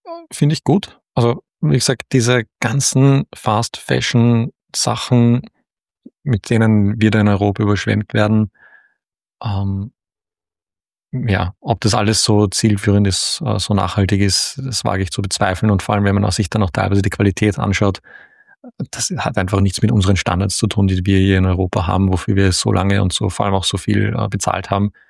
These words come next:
dass wir eben eine gewisse Qualität haben bei uns hier in Österreich oder generell in der E U. Und ich bin nur gespannt, wie sie diese Steuer einheben. Also wird dann da, also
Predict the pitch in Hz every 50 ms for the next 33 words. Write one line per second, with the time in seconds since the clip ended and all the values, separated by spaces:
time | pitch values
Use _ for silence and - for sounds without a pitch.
0 | _ _ _ _ _ _ _ - 110 - - 117 101 98 - - 135 107 98 98
1 | 98 95 - - 95 95 - - 104 101 92 - 107 98 90 - - 98 92 _
2 | - - - _ - - 104 98 95 107 110 104 107 107 107 104 101 - 104 101
3 | 98 98 - - 98 98 101 98 - - 98 98 98 98 98 98 98 98 98 95
4 | 98 98 98 98 98 98 107 101 - - _ - - - - - - - _ _
5 | - 107 95 95 95 95 98 98 92 92 - - - - - - _ _ _ _
6 | _ _ _ _ - - - - 139 135 135 139 139 127 117 110 120 - - 110
7 | 104 110 104 - - 110 101 101 104 107 101 - - 107 98 101 107 98 95 98
8 | 98 95 92 - - 104 98 92 92 - - 98 92 90 92 98 92 95 95 92
9 | _ _ - 185 104 98 98 95 101 95 - 107 104 101 98 95 _ - - _
10 | _ _ _ _ _ _ _ _ - - 101 95 92 92 92 _ _ - - 110
11 | 95